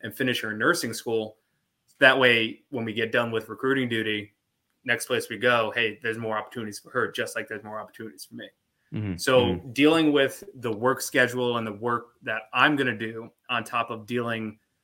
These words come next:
Speaker 1: um, with her dealing with my work schedule and then her stuff, and then while raising kids, it's gonna be like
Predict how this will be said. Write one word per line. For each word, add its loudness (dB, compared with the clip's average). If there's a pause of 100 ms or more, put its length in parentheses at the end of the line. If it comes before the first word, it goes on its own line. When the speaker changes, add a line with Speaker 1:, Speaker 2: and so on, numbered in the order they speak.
(380)
Speaker 1:
um, 0
with -10
her 6
dealing 0
with -2
my -2
work -4
schedule -2
and -4
then -4 (560)
her 8
stuff, -6 (480)
and -4
then 6
while -2
raising 2
kids, -4 (460)
it's 2
gonna 4
be 0
like 2